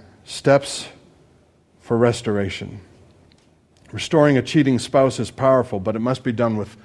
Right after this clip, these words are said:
careful thought and prayer. Restoring a church leadership is powerful, a church leader, but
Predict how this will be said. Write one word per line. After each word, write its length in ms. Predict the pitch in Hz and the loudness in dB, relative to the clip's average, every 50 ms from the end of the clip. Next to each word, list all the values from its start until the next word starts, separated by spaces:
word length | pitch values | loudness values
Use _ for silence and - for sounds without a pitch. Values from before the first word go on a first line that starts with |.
| _ _ _ _ _ - | _ _ _ _ _ -6
careful 360 | - - 139 135 - - 123 | 0 2 2 2 2 -2 -6
thought 340 | 104 - - 117 107 104 98 98 | -8 -6 -4 -4 -4 -4 -6 -10
and 180 | 101 95 92 | -12 -14 -14
prayer. 340 | - - 95 87 80 80 - _ _ _ _ _ _ _ _ _ _ _ _ _ _ _ - | -12 -10 -12 -10 -12 -14 -18 _ _ _ _ _ _ _ _ _ _ _ _ _ _ _ -14
Restoring 360 | 110 - - 156 147 143 139 | -8 -2 2 4 4 6 4
a 60 | 127 | 2
church 320 | 123 - 156 143 120 107 | 2 0 0 0 0 0
leadership 560 | 127 135 139 139 135 127 - - 135 107 - 110 | 2 2 4 4 2 0 -2 -2 -4 -4 -4 -6
is 80 | 95 | -10
powerful, 720 | - - - 135 131 127 120 110 - - 90 80 78 80 - _ _ _ _ _ _ _ _ _ _ | -10 -4 -2 2 2 4 2 2 0 -4 -10 -10 -10 -14 -20 _ _ _ _ _ _ _ _ _ _
a 80 | - - | -16 -10
church 280 | - - 143 135 - - | -4 -2 -2 -2 -2 0
leader, 320 | 120 131 135 131 113 104 | 0 2 2 2 0 -2
but 280 | 92 87 110 110 - | -4 -4 -6 -6 -6